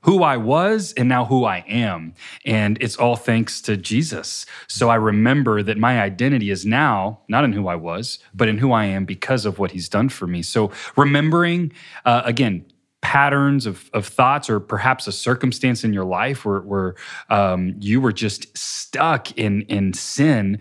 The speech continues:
And now because of Jesus, how, how does that lo-, look different? It should look different. He, he,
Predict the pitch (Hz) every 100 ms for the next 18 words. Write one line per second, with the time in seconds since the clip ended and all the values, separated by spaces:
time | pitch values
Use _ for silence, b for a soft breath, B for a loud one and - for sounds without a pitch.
0 | B B B 110 104 113 120 127 147 127
1 | 107 107 113 98 85 - 135 151 98 92
2 | - - _ _ _ _ - 170 - 139
3 | 180 175 120 107 - _ 113 151 - 95
4 | 82 78 78 117 - - 285 - - -
5 | - - 101 104 151 135 151 101